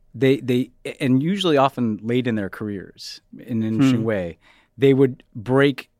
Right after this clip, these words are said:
Speaker 1: in the favor of the democracy. Um,
Speaker 2: Yeah,
Speaker 1: you
Speaker 2: that's
Speaker 1: know,
Speaker 2: true.
Speaker 1: so if you think about it, you mentioned Ben-Gurion, Rabin obviously making this,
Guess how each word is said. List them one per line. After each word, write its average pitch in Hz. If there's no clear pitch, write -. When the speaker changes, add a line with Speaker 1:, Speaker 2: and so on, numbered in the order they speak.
Speaker 1:
in 127
the 117
favor 120
of 98
the 101
democracy. 104
Um, 110
Speaker 2:
Yeah, 110
Speaker 1:
you 147
Speaker 2:
that's 131
Speaker 1:
know, 131
Speaker 2:
true. 117
Speaker 1:
so 156
if 123
you 139
think 175
about 147
it, 127
you 127
mentioned 147
Ben-Gurion, 135
Rabin 160
obviously 143
making 123
this, 110